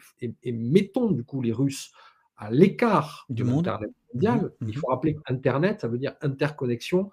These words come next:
Speaker 1: de réseau. C'est-à-dire que si tu commences par mettre des gens à l'écart, l'Internet, c'est fini,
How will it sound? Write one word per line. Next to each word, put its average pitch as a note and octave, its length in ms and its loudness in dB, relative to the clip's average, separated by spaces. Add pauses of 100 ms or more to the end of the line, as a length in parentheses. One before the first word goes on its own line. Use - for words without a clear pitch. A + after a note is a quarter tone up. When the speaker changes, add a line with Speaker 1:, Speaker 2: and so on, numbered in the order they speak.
(300)
Speaker 1:
de A#2 100 0
réseau. C#3+ 480 6 (460)
C'est-à-dire C3 340 2
que C#3+ 80 -8
si B2 140 -4
tu - 80 -14
commences G3 440 10
par C3 240 0
mettre D#3 280 2
des C#3+ 120 4
gens C3+ 180 -2
à A#2+ 40 -2
l'écart, G3 520 -4
l'Internet, C#3 440 -2
c'est B2+ 80 -4
fini, E3 420 2